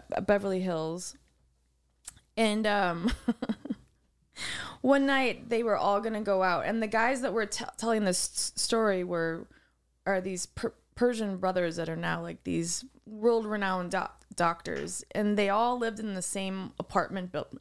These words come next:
building in Beverly Hills. And they said that this guy, uh, let's call him Pez. I think that's his nickname, Pez, or Perj, Pez.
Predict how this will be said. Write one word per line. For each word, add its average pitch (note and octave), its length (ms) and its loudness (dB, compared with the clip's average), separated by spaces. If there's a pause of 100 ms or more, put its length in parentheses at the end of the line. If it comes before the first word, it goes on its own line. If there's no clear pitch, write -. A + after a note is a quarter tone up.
(260)
building E3+ 300 0
in E3+ 140 -2
Beverly E3 340 0
Hills. E3+ 400 -8 (760)
And A#3 340 4
they - 100 2
said G3 340 -2
that F#3+ 240 4
this F#3 160 0
guy, F3+ 480 0 (180)
uh, - 180 -2
let's - 140 -2
call F#3 160 2
him F3+ 460 -8 (160)
Pez. F#3 600 -2 (500)
I F#3 120 -4
think F#3 140 -2
that's E3 160 -2
his F3 140 -6
nickname, F3 360 -6
Pez, F3+ 320 -4
or F3+ 40 -4
Perj, E3+ 600 -2
Pez. F3+ 420 -4